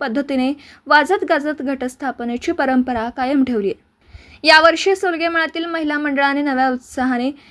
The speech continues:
लेझिम पथक तयार करून दुर्गा मातेची घटस्थापना केली. शुभांगी प्रधान माळी यांच्या अध्यक्षतेखाली हा सोहळा पार पडला.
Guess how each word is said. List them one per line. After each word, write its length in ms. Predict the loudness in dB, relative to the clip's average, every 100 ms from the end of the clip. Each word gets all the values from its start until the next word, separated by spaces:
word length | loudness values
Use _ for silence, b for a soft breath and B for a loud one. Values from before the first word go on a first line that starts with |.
| B _ _ -2
लेझिम 420 | 4 4 4 0
पथक 400 | 0 0 0 0
तयार 260 | 0 0 0
करून 340 | -2 -4 -6 -10 _ _ _ -14
दुर्गा 360 | -6 2 4 4
मातेची 380 | 2 -2 -2 -2
घटस्थापना 720 | -2 -2 -4 -8 -6 -4 -4
केली. 220 | -4 -6 -8 _ -6
शुभांगी 360 | -2 0 0 -2
प्रधान 380 | -2 -2 -2 0
माळी 300 | 0 -2 -4 B B -4
यांच्या 260 | 0 2
अध्यक्षतेखाली 680 | 2 0 0 -2 -2 0 -2
हा 140 | -2 -4
सोहळा 340 | -4 -4 -4
पार 220 | -6 -6
पडला. 280 | -4 -4 -4